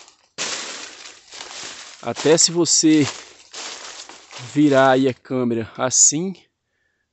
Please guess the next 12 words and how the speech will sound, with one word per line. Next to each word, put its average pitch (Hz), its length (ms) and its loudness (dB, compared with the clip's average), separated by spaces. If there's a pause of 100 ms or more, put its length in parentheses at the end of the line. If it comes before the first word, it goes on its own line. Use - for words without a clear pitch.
dá 120 220 -6
pra 139 140 -6
vocês 131 420 -4
verem 147 400 -2
aí 135 160 0
as 143 120 -4
carreiras 143 600 -4
também. 143 640 -4 (1800)
É, 127 140 -6
não 160 220 0
fecha - 460 0
tanto, 233 480 -4